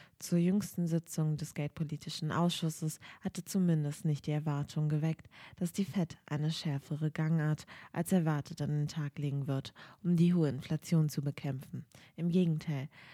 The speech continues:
sahen Börsianer eher Hinweise dafür, dass die Notenbank nach einer ersten Phase größerer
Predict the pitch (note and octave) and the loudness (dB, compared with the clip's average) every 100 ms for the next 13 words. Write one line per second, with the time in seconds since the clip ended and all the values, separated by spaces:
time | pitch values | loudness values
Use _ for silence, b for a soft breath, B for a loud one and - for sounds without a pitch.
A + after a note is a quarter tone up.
0 | B - E3+ E3 E3 E3+ D#3 F3 F3+ F#3 | B -2 2 4 6 4 4 4 4 4
1 | D3+ D#3+ D#3+ E3+ F#3 F#3 E3+ F3 F3 - | 2 2 4 4 6 4 4 2 0 2
2 | F3+ F3 E3+ F#3+ F3+ E3+ E3 E3+ E3+ - | 4 4 2 2 2 2 0 0 0 0
3 | E3+ - D#3+ D#3+ - F3 - E3 - E3+ | -2 -2 -2 -2 0 -4 -2 -4 0 0
4 | D#3+ D#3 E3 F3 F3 E3 D3 | 0 0 2 4 2 0 -2